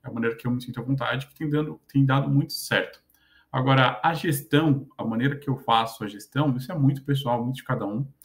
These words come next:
é, vai da sua banca, beleza? O que eu posso deixar de recomendação é não vá dobrando, não precisa dobrar. A gente tá falando de uma odd de quatro e cinquenta e uma odd de sete e cinquenta. Isso aqui tá bem na média.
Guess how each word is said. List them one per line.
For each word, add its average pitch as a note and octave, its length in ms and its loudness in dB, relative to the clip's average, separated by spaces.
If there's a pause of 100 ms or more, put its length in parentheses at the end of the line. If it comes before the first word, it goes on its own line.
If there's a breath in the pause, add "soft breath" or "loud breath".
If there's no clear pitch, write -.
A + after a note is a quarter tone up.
(260 soft breath)
é, G#2 300 -4
vai G#2 200 0
da A#2+ 60 -6
sua A#2 200 -4
banca, A2+ 300 -8
beleza? B2 480 -2 (260 loud breath)
O - 40 -20
que - 80 -4
eu C3+ 60 -4
posso D3+ 280 -2
deixar C3+ 300 2
de B2 100 -2
recomendação C3+ 760 2
é - 20 -4
não B2 340 -2 (140)
vá C#3 160 2
dobrando, C#3 640 0
não B2+ 160 -2
precisa C3 360 -2
dobrar. B2 480 -6 (460 soft breath)
A G#2 100 -10
gente A#2+ 160 -8
tá C3 120 -4
falando A#2 340 -6
de A#2 100 -10
uma A#2 200 -4
odd G#2 400 -4
de G2+ 520 -8 (160)
quatro C#3 360 -2
e - 20 -10
cinquenta C3+ 680 -6 (1200)
e C3 80 -2
uma A#2 160 -2
odd A2 120 -2
de - 100 -10
sete A#2+ 200 -4
e - 40 -12
cinquenta. A#2+ 480 -2
Isso - 160 -14
aqui - 100 -18
tá A#2+ 120 -2
bem B2+ 160 2
na C#3+ 80 4
média. G#2+ 360 -4